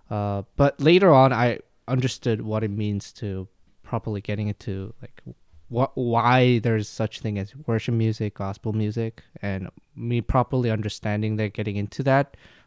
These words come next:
like, allowed me to enjoy that aspect of worship in a v-, very re-,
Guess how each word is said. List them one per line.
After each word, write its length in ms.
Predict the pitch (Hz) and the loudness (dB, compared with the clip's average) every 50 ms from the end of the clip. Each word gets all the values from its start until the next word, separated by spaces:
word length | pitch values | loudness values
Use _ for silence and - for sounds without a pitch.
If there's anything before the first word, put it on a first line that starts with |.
| _ _ | _ _
like, 220 | - 110 107 - - - | -12 -12 -12 -12 -12 -8
allowed 380 | 120 120 120 123 127 127 120 | -2 0 4 4 4 4 2
me 100 | 123 113 113 | 0 -2 -2
to 180 | - - 123 107 | -2 -4 -4 -2
enjoy 640 | - 113 120 117 117 127 123 120 113 107 98 98 - _ - | -2 -2 -2 0 2 4 4 4 4 4 2 -2 -6 _ 0
that 180 | 113 113 113 | 2 2 4
aspect 480 | 110 107 107 107 - - 107 101 - - | 4 2 0 -2 -2 -4 -6 -6 -6 -8
of 260 | 92 92 104 - _ _ _ - - - _ _ | -8 -8 -10 -14 _ _ _ -20 -20 -20 _ _
worship 540 | 120 117 147 170 147 - - 104 - - - - - _ - - - _ _ | -2 2 2 2 2 2 -2 -4 -4 -6 -10 -14 -14 _ -18 -18 -20 _ _
in 160 | 123 120 113 | -4 -2 -2
a 160 | 110 107 104 | -2 -2 -4
v-, 120 | 104 - - - _ | -6 -10 -16 -18 _
very 400 | - 127 120 123 117 117 113 110 | -18 -6 -2 0 0 2 2 0
re-, 380 | 104 104 117 117 117 120 117 - | 0 0 2 2 2 0 -2 -6